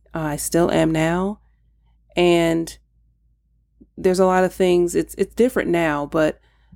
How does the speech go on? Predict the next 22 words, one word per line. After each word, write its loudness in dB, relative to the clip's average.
back 0
then, 2
y-, -6
you 2
know, 0
veganism 2
and, -4
or, -6
and -4
plant-based -2
eating 0
and -6
being 4
vegetarian, 0
those 2
things 0
were 0
not 2
talked -4
about -2
as -10
much. -10